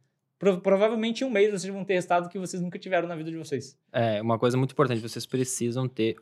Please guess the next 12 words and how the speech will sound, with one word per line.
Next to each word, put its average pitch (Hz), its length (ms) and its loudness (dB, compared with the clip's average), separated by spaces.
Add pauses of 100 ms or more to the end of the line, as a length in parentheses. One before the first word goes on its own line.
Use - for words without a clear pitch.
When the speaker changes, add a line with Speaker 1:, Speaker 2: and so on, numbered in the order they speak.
Speaker 2:
humildade, 117 800 2 (640)
né? 101 220 0
Humildade 131 580 6
de, 131 420 0
de 120 120 -2
entender 139 480 4
que 139 400 -2 (560)
a 120 80 2
gente 156 200 4
nunca 196 220 6
sabe 113 260 2
tudo. 92 300 -4